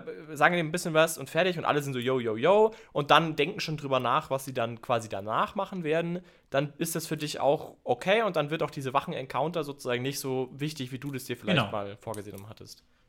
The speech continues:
Speaker 2: Ja, also, äh, das, das kann passieren, es kommt ja ganz darauf an, wie wichtig das ist. Also ich sag jetzt nicht, wenn die alle immer sagen, „Das ist ja voll leicht“, dann wird alles immer leicht. Das meine ich nicht, sondern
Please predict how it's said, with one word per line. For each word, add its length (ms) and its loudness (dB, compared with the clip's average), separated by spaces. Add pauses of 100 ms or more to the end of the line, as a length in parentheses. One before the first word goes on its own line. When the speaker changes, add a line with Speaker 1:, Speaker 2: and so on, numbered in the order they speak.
(120)
Speaker 2:
Ja, 300 2
also, 220 2
äh, 160 -2
das, 260 -6
das 200 -2
kann 200 2
passieren, 480 0
es 100 -2
kommt 220 -2
ja 80 0
ganz 220 -2
darauf 120 -2
an, 140 2
wie 80 0
wichtig 360 -4
das 160 -10
ist. 300 -6 (220)
Also 180 0
ich 120 -2
sag 180 2
jetzt 160 -6
nicht, 180 -2
wenn 140 2
die 120 0
alle 200 2
immer 260 0
sagen, 340 2
„Das 120 -4
ist 100 -4
ja 80 0
voll 200 -2
leicht“, 300 -2
dann 120 0
wird 140 -4
alles 240 -4
immer 180 -2
leicht. 480 -4
Das 180 -14
meine 240 0
ich 120 -6
nicht, 160 -6
sondern 320 -4